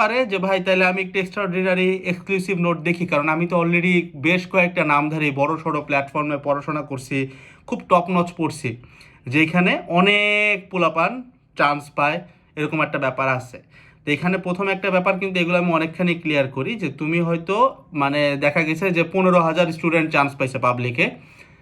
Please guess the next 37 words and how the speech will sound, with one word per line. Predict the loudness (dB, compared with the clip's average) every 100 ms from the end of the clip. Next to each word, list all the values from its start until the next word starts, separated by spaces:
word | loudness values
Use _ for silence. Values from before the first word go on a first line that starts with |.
| -20 _
but | 0 2
তাদের | 2 2 0
স্টুডেন্ট | 2 4 4
টোটালে | 4 4 2 2
মনে | 0 0
করো | -2 0
পঞ্চাশ | 0 0 0
হাজার | -2 -4
ছিল। | -6 -10 -10 -18 -20 -14
তো | -10 -2
তুমি | 2 4
মনে | 4 0
করো | 0 0
পনেরো | 2 2 2
হাজারের | 2 2 0 0 0
খবর | 2 2 0
নিতেছো, | -2 -4 0
বাকি | 0 0 -2
পঁয়ত্রিশ | 0 0 -2 -2
হাজারের | 0 0 0 0
খবর | 0 2 0
নিচ্ছ | 0 0 -4
না। | -4 -12 -20 -20 -6 -4
এখানে | 2 4
আবার | 4 4 2
একটা | 2 4
মানুষ | 2 0
প্রশ্ন | -4 -2 0
করে | 2 2
ফেলায়, | 2 2 2
এগুলো | 2 4 4
মানে | 2
আমি | 0 0
কিন্তু | -2 -2 -6 -4
এমন | 0 2 4
মানুষকে | 2 2 -2 0
বলতেছি, | 0 0 -4 -2